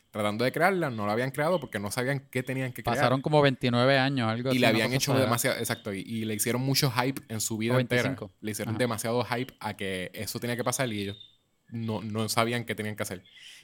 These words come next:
Speaker 1: Y en el futuro, pues, eh, cosas están empezando a, a, a cambiar, como la
Speaker 2: Decaer.
Speaker 1: realidad está collapsing
Speaker 2: Ajá.
Speaker 1: into itself y la, hay cosas que,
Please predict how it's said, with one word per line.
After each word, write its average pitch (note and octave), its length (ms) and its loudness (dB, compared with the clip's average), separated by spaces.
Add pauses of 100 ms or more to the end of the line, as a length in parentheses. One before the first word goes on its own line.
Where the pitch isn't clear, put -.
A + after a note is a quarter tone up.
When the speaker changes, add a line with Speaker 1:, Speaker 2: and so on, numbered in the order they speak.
Speaker 1:
Y A#2+ 100 2
en A2+ 80 6
el A2+ 80 4
futuro, D3 760 2 (120)
pues, A2+ 200 -2
eh, G#2+ 560 -2 (380)
cosas C3 300 0
están C#3 220 -2
empezando C#3 460 0
a, A#2 120 2
a, G2 480 -6 (480)
a G#2 140 -4
cambiar, G2 480 0
como A#2 180 -2
la A2+ 80 2
Speaker 2:
Decaer. A2+ 100 4
Speaker 1:
realidad A2 320 4
está A2 240 0
collapsing A#2+ 400 2
Speaker 2:
Ajá. G#2 80 -4
Speaker 1:
into G2 220 -6
itself G2 400 -4
y F#2+ 80 -6
la, F2+ 80 -2
hay G2 180 -6
cosas - 260 -8
que, - 120 -20